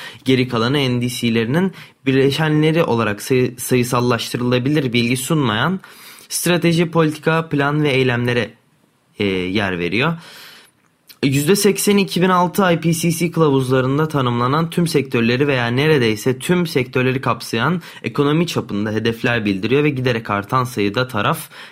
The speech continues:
yeni veya güncellenmiş N D C'lerinde mutlak emisyon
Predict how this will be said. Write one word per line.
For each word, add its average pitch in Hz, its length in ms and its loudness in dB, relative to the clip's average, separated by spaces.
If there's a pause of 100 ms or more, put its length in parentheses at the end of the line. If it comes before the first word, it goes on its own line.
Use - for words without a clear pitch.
yeni 156 420 2
veya 143 240 2
güncellenmiş 135 1040 0 (180)
N 127 100 0
D 120 100 2
C'lerinde 117 720 -2 (260)
mutlak 139 500 0
emisyon 135 580 -2